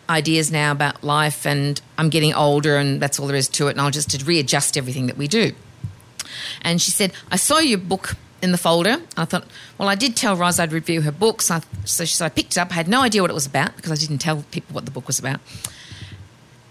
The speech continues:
And she said that partway through reading the book, she, she started to cry because she realised that, hang on,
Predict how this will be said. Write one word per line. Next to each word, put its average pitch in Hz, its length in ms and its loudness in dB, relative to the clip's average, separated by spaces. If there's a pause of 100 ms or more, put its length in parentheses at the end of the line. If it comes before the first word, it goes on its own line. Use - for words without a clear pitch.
And 233 380 2 (340)
she - 180 -2
said 240 280 0
that 226 200 0 (340)
partway - 300 0
through 208 220 -2
reading 190 260 2
the 170 60 0
book, - 540 -4 (1040)
she, 240 340 0 (580)
she - 180 -2
started 214 420 0
to 220 80 0
cry - 480 0
because 214 300 -2
she - 160 0
realised 208 680 0
that, - 180 -6
hang 302 160 -2
on, 185 240 -2